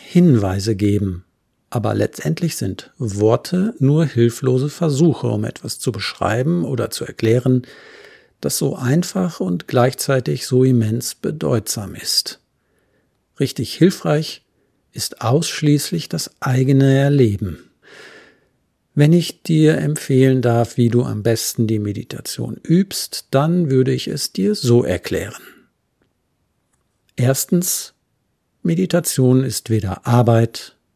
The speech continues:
noch Stress. Wenn es anstrengend ist,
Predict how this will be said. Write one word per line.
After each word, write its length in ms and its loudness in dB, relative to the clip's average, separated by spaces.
noch 240 0
Stress. 680 -8
Wenn 140 2
es 160 -2
anstrengend 600 0
ist, 480 -6